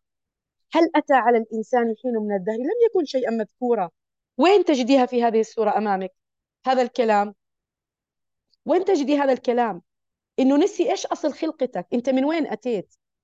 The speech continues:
أنت من، مين اللي أتى فيك على وجه الأرض؟ هذا الجاحد اللي جحد ربه واللي قاعد يحارب في الدين.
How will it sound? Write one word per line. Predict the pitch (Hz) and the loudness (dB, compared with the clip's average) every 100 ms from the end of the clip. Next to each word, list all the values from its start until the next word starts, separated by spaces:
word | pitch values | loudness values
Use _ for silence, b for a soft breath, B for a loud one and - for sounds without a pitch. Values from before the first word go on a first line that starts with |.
| _ _ | _ _
أنت | 269 277 | 0 2
من، | 311 302 | 4 4
مين | 311 339 440 | 4 2 4
اللي | 392 381 | 2 0
أتى | 349 320 | -2 -4
فيك | 311 | -4
على | 262 254 | -2 0
وجه | 247 196 | -2 -2
الأرض؟ | 196 - 233 175 - _ _ _ _ _ _ _ - | -6 -4 -6 -8 -18 _ _ _ _ _ _ _ -6
هذا | 330 392 370 | -2 0 -2
الجاحد | 220 330 349 - - 180 _ _ _ _ _ _ | -2 -2 -2 -2 -4 -4 _ _ _ _ _ _
اللي | 269 294 | 2 4
جحد | 247 370 320 226 | 4 2 2 2
ربه | 285 226 196 190 - _ _ _ _ _ _ | 2 0 -4 -6 -6 _ _ _ _ _ _
واللي | 247 285 | 4 6
قاعد | 302 359 359 320 247 | 6 4 4 2 -2
يحارب | 277 320 320 - | -4 -2 -2 -4
في | - | -6
الدين. | 226 190 254 302 269 | -6 -4 0 0 0